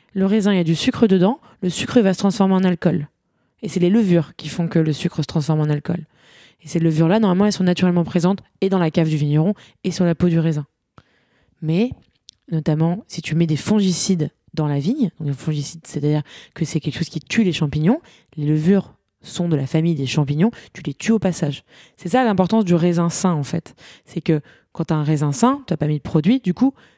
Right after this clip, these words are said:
tous ces, tous ces procédés naturels à la cave peuvent se faire. Alors que si tu as modifié, en fait, ces raisins, en effet, il va falloir que derrière, à la cave, tu les encourages, tu les accompagnes et tu ajoutes des choses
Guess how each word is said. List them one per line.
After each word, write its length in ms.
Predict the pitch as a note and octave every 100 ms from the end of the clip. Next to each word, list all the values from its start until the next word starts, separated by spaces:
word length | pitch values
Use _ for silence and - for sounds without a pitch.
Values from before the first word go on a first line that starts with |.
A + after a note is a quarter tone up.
| _ _ _ _ A#3 - _
tous 120 | -
ces, 220 | B3+ A3 G3
tous 100 | A#3+
ces 120 | B3
procédés 380 | - G#3 G3 G3
naturels 360 | F3+ - F#3+ F3+
à 20 |
la 60 | E3
cave 220 | A#3 A3
peuvent 160 | G#3+ G3+
se 120 | G3+
faire. 360 | F3+ F3+ D#3+ _ _ - - _
Alors 240 | E3 D#3+
que 100 | -
si 220 | F3 B3+
tu 220 | G#3+ G3+
as 160 | F3+ E3 - _ -
modifié, 600 | F3+ G3 F3 F3 C#4 D4
en 80 | G#3
fait, 200 | G#3+ G3+
ces 140 | -
raisins, 360 | D#3+ D#3+ E3 B3+ - _ _ _ _ _ _
en 100 | F#3
effet, 380 | E3+ D#3 G#3+ B3+
il 40 |
va 120 | G3+ E3+
falloir 320 | F3 E3+ G#3
que 140 | -
derrière, 480 | F3+ F3 D#3+ E3 G3
à 60 | F#3+
la 120 | D#3
cave, 240 | E3+ G3
tu 140 | - F#3+
les 200 | F3 F3
encourages, 460 | F3 - E3 D#3+
tu 80 | -
les 160 | E3+ E3
accompagnes 460 | F3 F3+ F#3+ B3
et 60 | G#3
tu 140 | - -
ajoutes 400 | - A#3 G#3+ A3+
des 120 | F3+ F3
choses 260 | F#3+ C4+